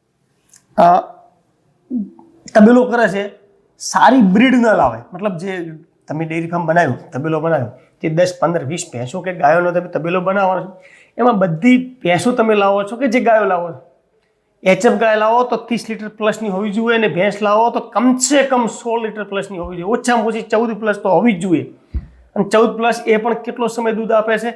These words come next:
એટલે વેતરનું દૂધ ઓછામાં ઓછું પોત્રીસો plus હોવું જોઈએ અને ગાયનું દૂધ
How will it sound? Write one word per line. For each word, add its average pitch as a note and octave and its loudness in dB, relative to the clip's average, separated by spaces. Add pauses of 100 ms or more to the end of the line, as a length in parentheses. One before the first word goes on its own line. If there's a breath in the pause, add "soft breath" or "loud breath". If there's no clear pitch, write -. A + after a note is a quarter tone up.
(300 loud breath)
એટલે G#3 2
વેતરનું G3 0
દૂધ A3+ -4
ઓછામાં G#3 -2
ઓછું A#3+ -4
પોત્રીસો G#3+ -4 (120)
plus A3 2
હોવું G3 0
જોઈએ G#3 0 (420 loud breath)
અને G3 2
ગાયનું G#3+ 0
દૂધ A3+ -8